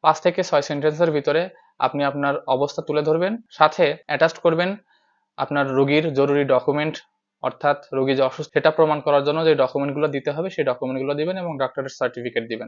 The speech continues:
এবং অবশ্যই, অবশ্যই আবেদনটি আগে করে নেবেন। অনলাইনে আবেদন করা যাচ্ছে, পেমেন্ট করা যাচ্ছে না। আপনি মেডিকেলের জন্য আবেদন করে নেবেন, সেই অ্যাপ্লিকেশন ফর্মটি ডাউনলোড করে নেবেন এবং সেই অ্যাপ্লিকেশন ফর্মটিও সেখানে অ্যাটাচড করে দিবেন। আশা করি যারা মেডিকেল ভিসা এই মুহূর্তে ইমিডিয়েট ভাবে চাচ্ছেন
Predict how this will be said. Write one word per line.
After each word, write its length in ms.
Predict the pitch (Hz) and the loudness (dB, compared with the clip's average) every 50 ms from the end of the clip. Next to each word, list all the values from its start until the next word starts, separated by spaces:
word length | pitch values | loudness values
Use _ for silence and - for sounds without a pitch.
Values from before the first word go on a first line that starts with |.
| 123 | -4
এবং 180 | - 147 160 165 160 113 | 0 2 2 2 2 2
অবশ্যই, 380 | 135 143 160 160 - 196 185 | 2 2 2 2 2 2 4
অবশ্যই 400 | 180 165 165 165 - 185 190 220 220 220 - _ _ _ _ - | 4 4 2 2 0 0 0 0 -2 -4 -10 _ _ _ _ 0
আবেদনটি 460 | - 139 147 151 147 160 160 147 160 | 2 4 4 4 2 0 0 2 4
আগে 180 | 156 143 143 135 | 4 4 4 2
করে 220 | - 143 131 123 | 2 0 0 0
নেবেন। 260 | 120 117 117 113 107 107 110 - - | 0 0 0 0 -2 -2 -6 -12 -10
অনলাইনে 440 | - 131 135 135 139 143 151 160 160 | -6 -4 0 2 2 2 2 0 0
আবেদন 300 | 147 135 139 139 147 151 | 0 0 0 -2 -4 -2
করা 180 | 143 147 139 139 | -2 0 0 0
যাচ্ছে, 280 | 135 143 147 - - - 190 196 | 0 0 -2 -4 -4 -6 -6 -4
পেমেন্ট 340 | - - 147 147 147 151 143 | -2 -2 -2 -2 -2 -4 -4
করা 160 | - 135 117 | -2 0 0
যাচ্ছে 280 | 113 117 113 - - - | 0 -2 -4 -6 -8 -10
না। 120 | 120 127 170 185 _ _ _ _ _ _ _ _ _ | -10 -10 -10 -12 _ _ _ _ _ _ _ _ _
আপনি 200 | - - 170 156 151 | -20 -12 -8 -6 -4
মেডিকেলের 440 | 147 143 139 139 - 147 151 151 | -2 -2 -2 -2 0 0 0 0
জন্য 160 | 143 147 151 156 | 0 -2 -2 -2
আবেদন 280 | 147 139 139 139 147 151 | -2 -2 -2 -2 -4 -4
করে 180 | 143 - 147 147 | -2 -2 -2 0
নেবেন, 240 | 147 147 147 175 190 | -2 -2 -2 -4 -4
সেই 160 | 175 - 165 151 | -4 -2 -2 -2
অ্যাপ্লিকেশন 400 | 143 - 143 139 - 147 156 165 | -2 -2 -4 -4 -4 -4 -4 -6
ফর্মটি 320 | 156 - - 143 143 139 160 | -4 -4 -4 -2 -2 -2 0
ডাউনলোড 340 | 147 135 127 127 139 147 147 | 0 0 0 0 -2 -4 -2
করে 160 | - 165 165 | 0 0 0
নেবেন 240 | 165 170 165 185 202 220 220 _ _ _ _ | 0 0 -2 -2 -4 -4 -8 _ _ _ _
এবং 180 | - 135 135 143 151 | -4 -2 -2 -2 -2
সেই 160 | 147 - 156 143 | 0 0 2 2
অ্যাপ্লিকেশন 400 | 139 139 143 139 135 - 175 175 170 | 2 2 -2 -4 -2 -4 -4 -4 -2
ফর্মটিও 360 | - - 147 147 156 170 208 | 0 0 0 2 2 0 0
সেখানে 320 | 196 - 156 - - 151 151 | 0 0 -2 -2 -2 -2 0
অ্যাটাচড 280 | 143 127 - 135 131 - - | 0 0 0 -2 -2 -2 -2
করে 160 | - 135 123 | 0 0 0
দিবেন। 240 | 113 113 107 107 107 113 - _ - | 0 -2 -4 -6 -8 -14 -20 _ -6
আশা 180 | - 127 - 170 | -6 -4 -2 0
করি 160 | 160 180 175 180 | 2 2 4 4
যারা 180 | 165 151 147 151 | 6 6 4 4
মেডিকেল 340 | 151 143 143 143 - 165 156 | 2 0 0 2 2 2 0
ভিসা 180 | 147 143 - 151 | 0 2 2 2
এই 80 | 147 | 2
মুহূর্তে 200 | 143 143 143 - 151 | 0 -2 0 0 0
ইমিডিয়েট 340 | 139 139 143 139 151 156 147 | 0 2 2 2 2 2 2
ভাবে 180 | 151 151 151 151 | 2 0 0 0
চাচ্ছেন 400 | 151 143 139 - - - 175 | 0 0 -2 -2 -4 -6 -6